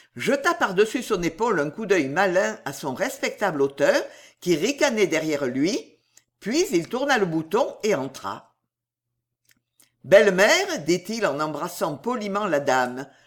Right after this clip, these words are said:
je vous suis très obligé pour cette visite ici. Berger, comment ça vous va-t-il ? » «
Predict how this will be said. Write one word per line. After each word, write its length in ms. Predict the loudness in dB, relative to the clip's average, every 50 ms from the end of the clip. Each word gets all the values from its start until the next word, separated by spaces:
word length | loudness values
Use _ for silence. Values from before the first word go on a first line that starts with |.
| _ _ _
je 120 | -6 -2
vous 160 | 0 0 0 -2
suis 240 | -2 -4 -6 -6
très 320 | -8 -4 -2 0 2 2 2
obligé 500 | 0 -2 -2 -4 -2 -2 0 -2 -2 -2
pour 160 | -4 -6 -6
cette 240 | -4 -4 -2 0 0
visite 540 | 0 0 -2 -4 -4 -4 -6 -6 -6 -6 -6
ici. 580 | -6 -6 -8 -10 -8 -8 -8 -8 -10 -14 _ _ _ _ _ _ _ _ _ _ _ _ _ _ _ 4
Berger, 560 | 6 6 6 6 2 -2 -2 -2 -2 -4 -4
comment 380 | -2 0 2 2 4 2 2
ça 160 | 2 2 0 2
vous 160 | 2 0 2
va-t-il ? » « 520 | 2 0 0 0 0 0 0 2 0 -2